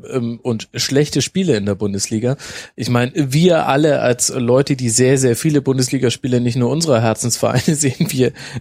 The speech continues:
erleben das ja am eigenen Leib. Das tut manchmal schon weh, Bundesliga zu verfolgen. Das heißt, Stimmung ist nicht komplett unwichtig, aber ich glaube,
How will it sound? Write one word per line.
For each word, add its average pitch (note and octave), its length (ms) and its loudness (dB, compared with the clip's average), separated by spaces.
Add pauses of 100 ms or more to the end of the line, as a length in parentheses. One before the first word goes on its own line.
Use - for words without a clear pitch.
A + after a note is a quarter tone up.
erleben B2+ 340 2
das B2 160 2
ja A2 220 4
am A2 120 -2
eigenen A2+ 360 0
Leib. G#2 320 0 (320)
Das A2+ 160 2
tut E3+ 220 -2
manchmal A#2+ 300 0
schon G#2 220 0
weh, D#3 120 4
Bundesliga G2 520 -2
zu - 140 -4
verfolgen. A2 560 -4 (280)
Das A2+ 200 2
heißt, B2+ 180 2
Stimmung D#3+ 300 2
ist - 140 0
nicht E3 160 2
komplett D3+ 380 0
unwichtig, C3+ 560 -4
aber A2+ 140 -4
ich A2+ 120 -4
glaube, C#3 480 2